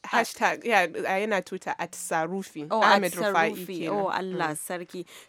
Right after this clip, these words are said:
Speaker 2: To mun dai ji da abubuwan da aka tattauna a zauren matasa da kuma hirar da aka yi da Hajiya Lami Sumayya.
Speaker 1: Mm.
Speaker 2: Menene abin duba ko ko in ce menene abin tunani?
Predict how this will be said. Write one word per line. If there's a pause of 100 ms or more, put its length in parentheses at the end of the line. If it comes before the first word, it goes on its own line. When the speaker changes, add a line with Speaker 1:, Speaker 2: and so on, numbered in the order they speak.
Speaker 2:
To
mun
dai
ji
da
abubuwan
da
aka
tattauna
a
zauren
matasa
da
kuma
hirar
da
aka
yi
da
Hajiya
Lami
Sumayya.
Speaker 1:
Mm.
Speaker 2:
Menene
abin
duba
ko
ko
in
ce
menene
abin
tunani?